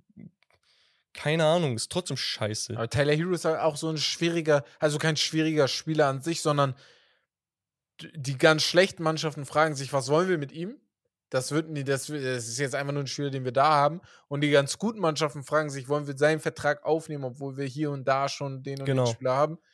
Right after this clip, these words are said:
Speaker 1: Genau.
Speaker 2: Ist halt schwierig einfach mit
Speaker 1: Ich
Speaker 2: ihm,
Speaker 1: denke
Speaker 2: ja.
Speaker 1: halt, Tyler Hero ist ein sehr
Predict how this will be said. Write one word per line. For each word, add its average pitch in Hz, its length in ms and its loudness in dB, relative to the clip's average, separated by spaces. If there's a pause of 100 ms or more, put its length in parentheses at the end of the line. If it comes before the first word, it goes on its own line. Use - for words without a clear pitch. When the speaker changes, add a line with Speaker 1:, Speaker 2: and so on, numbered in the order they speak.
(140)
Speaker 1:
Genau. 123 160 -2
Speaker 2:
Ist 117 100 -2
halt 151 160 2
schwierig 156 440 0
einfach 120 240 -6
mit 113 220 -10
Speaker 1:
Ich 135 180 -2
Speaker 2:
ihm, - 0 -
Speaker 1:
denke 190 260 0
Speaker 2:
ja. - 0 -
Speaker 1:
halt, 156 180 0
Tyler 156 260 0
Hero 160 300 -2
ist 127 140 -4
ein 131 140 -4
sehr 135 560 0